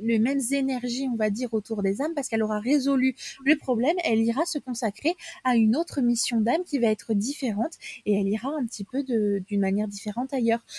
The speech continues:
Donc vraiment, ça permet aussi aux énergies de pouvoir se déplacer, de découvrir de nouvelles choses et ne pas rester du coup,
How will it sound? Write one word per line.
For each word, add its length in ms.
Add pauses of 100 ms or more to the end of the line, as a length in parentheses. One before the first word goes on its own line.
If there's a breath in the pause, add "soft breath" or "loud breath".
(160 loud breath)
Donc 120
vraiment, 260
ça 260
permet 380
aussi 240
aux 60
énergies 400
de 60
pouvoir 280
se 100
déplacer, 540 (360 loud breath)
de 60
découvrir 460
de 80
nouvelles 280
choses 260
et 20
ne 100
pas 140
rester 280
du 140
coup, 220